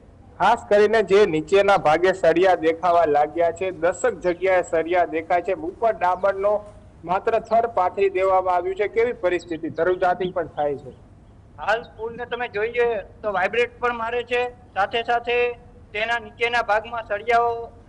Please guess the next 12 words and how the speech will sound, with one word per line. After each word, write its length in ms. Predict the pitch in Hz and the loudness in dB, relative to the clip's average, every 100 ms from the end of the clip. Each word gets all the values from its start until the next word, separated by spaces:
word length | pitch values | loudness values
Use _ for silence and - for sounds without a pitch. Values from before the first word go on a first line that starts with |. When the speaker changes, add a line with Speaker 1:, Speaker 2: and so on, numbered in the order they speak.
| - | -18
Speaker 2:
દેખાઈ 300 | 190 220 233 | -10 -4 -2
રહ્યા 240 | 226 233 233 | 0 0 0
છે, 160 | 233 | -2
તેના 280 | 226 214 220 | -6 -6 -8
પ્લાસ્ટરના 480 | 196 202 202 226 226 | -2 -2 -2 -6 -6
પોપડા 360 | 214 208 226 226 | -6 -8 -4 -4
ઉતરી 260 | 220 233 | -4 -8
ગયા 240 | 233 233 226 | -2 -2 0
છે. 120 | 233 | -2
એ 300 | 233 208 226 | -4 -2 0
અગાઉ 320 | 220 233 226 | 2 0 -6
સમારકામ 460 | 208 226 233 233 | -10 -12 -10 -10